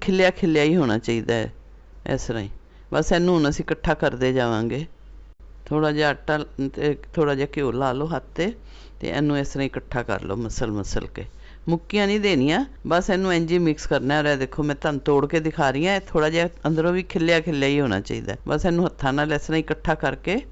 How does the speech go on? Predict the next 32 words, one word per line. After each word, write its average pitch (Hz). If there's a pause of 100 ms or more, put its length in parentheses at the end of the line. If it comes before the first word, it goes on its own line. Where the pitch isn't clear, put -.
ਇੱਕ 240
ਕੱਪ -
ਮੈਦਾ 170
ਗੁੰਨਣ 175
ਵਾਸਤੇ 160
ਮੇਰਾ 160
ਵਨ 165
ਫੋਰਥ 151
ਕੱਪ 139 (120)
ਪਾਣੀ 123
ਲੱਗਿਆ। 113
ਪਾਣੀ 147
ਬਹੁਤ 165
ਥੋੜ੍ਹਾ 165
ਲਗਾਉਣਾ 131
ਹੈ 131
ਤੁਸੀਂ 135
ਇਹਦੇ 123
'ਚ। 123
ਅਸੀਂ 151
ਇਹਨੂੰ 151
ਥੋੜ੍ਹੀ 151
ਦੇਰ 143
ਵਾਸਤੇ 147 (100)
ਢੱਕ 151
ਕੇ 147
ਰੱਖ 139
ਦਾਂਗੇ, 131 (140)
ਪੰਦਰਾਂ 147
ਕੁ 143
ਮਿੰਟ 120
ਵਾਸਤੇ। -